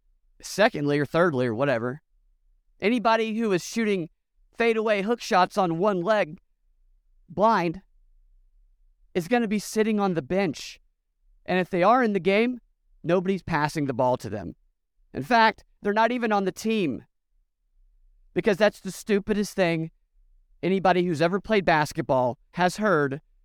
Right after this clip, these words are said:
especially coming from Michael Moore. Now, if Michael Jordan, if Wilt Chamberlain, Steph Curry, i-, if they said that, I still wouldn't believe it. I would still think they were full of it, unless I saw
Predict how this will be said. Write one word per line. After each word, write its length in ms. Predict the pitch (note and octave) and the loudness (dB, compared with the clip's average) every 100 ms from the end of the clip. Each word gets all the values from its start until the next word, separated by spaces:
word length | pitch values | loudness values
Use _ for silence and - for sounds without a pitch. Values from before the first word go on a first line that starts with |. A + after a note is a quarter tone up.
| _ | _
especially 380 | - E3 D3 G3+ | -4 -2 0 -2
coming 420 | - F3+ D3+ D3+ - _ _ _ _ | 0 0 2 0 -4 _ _ _ _
from 280 | - F3 | -2 0
Michael 300 | C#3+ C3 C3+ | 2 0 0
Moore. 200 | C#3 C#3 - - | -2 -2 -4 -2
Now, 120 | D#3+ | 0
if 60 | E3+ | 2
Michael 260 | F#3 F#3 | 0 0
Jordan, 560 | C#3+ F3 A#3+ A#3+ B3 A3 _ - | -2 2 2 2 -2 -4 _ -8
if 140 | E3 | -6
Wilt 300 | D#3 E3 G#3+ | -4 -2 -2
Chamberlain, 640 | - A3 A#3 A3+ A3+ A#3+ A#3 _ _ _ _ _ _ _ _ | -2 -2 0 2 2 0 -4 _ _ _ _ _ _ _ _
Steph 320 | - A3 G3 | -2 0 0
Curry, 400 | - A3+ A#3 - | 0 2 2 0
i-, 40 | F3+ _ | -4 _
if 160 | G#3 F3 | -2 -2
they 400 | C#3+ G#3 C4+ B3 | 2 2 0 -4
said 300 | - B3+ B3 | -2 0 2
that, 220 | D4 D#4+ - | 2 2 0
I 100 | A3+ | -4
still 500 | - - C#4+ C#4+ C#4+ | -4 -8 -4 -2 -2
wouldn't 280 | C4+ B3 G#3+ | -2 -2 -2
believe 340 | A3+ A#3+ A3 | 0 0 -2
it. 140 | C#3+ - _ - | -4 -6 _ 0
I 80 | B3 | 0
would 160 | A#3+ | 0
still 380 | - - C4 C4 | -10 -2 -2 0
think 300 | - B3+ G#3+ | -2 -4 -2
they 100 | B3 | -4
were 140 | A#3+ | -4
full 320 | A3+ C4+ B3+ A3+ | -2 0 0 0
of 100 | D#3 | -4
it, 120 | - _ _ _ _ _ _ _ _ - | -8 _ _ _ _ _ _ _ _ -6
unless 320 | F#3+ A#3+ - | -2 -2 -2
I 100 | A3+ | -4
saw 360 | - A#3+ A#3 | 0 0 0